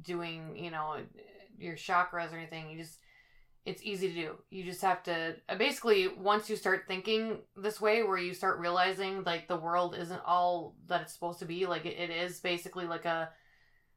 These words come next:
simulation. Like, if we weren't able to see, that's not what we would be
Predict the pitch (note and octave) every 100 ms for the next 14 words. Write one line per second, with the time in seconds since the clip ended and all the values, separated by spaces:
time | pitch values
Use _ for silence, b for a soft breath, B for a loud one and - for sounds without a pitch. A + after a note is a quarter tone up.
0 | _ - F#3+ F#3 F3 F3 G#3 F3+ E3+ E3
1 | G#3 G#3 G3+ G3 F#3 F3 E3+ G3 F#3+ F3+
2 | E3 E3+ F3 F3 F3 F3+ F3 E3+ E3 F3
3 | E3 E3 E3